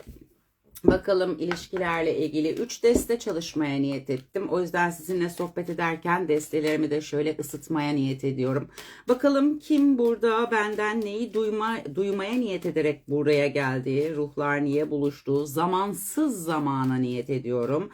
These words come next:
Zamansız zamanda ilişkilerle eril dişil enerjilerin duygu, düşünceleri, eylemleri ve olası gelecekte neler yaşayacaklarına dair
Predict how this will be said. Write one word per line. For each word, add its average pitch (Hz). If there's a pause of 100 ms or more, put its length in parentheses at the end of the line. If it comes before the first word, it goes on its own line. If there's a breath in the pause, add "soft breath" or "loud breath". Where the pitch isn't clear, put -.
(220 loud breath)
Zamansız 190
zamanda 120
ilişkilerle 180
eril 190
dişil 170
enerjilerin 123 (580 loud breath)
duygu, 220
düşünceleri, 202 (180)
eylemleri 165
ve 147
olası 151
gelecekte 160
neler 160
yaşayacaklarına 151
dair 135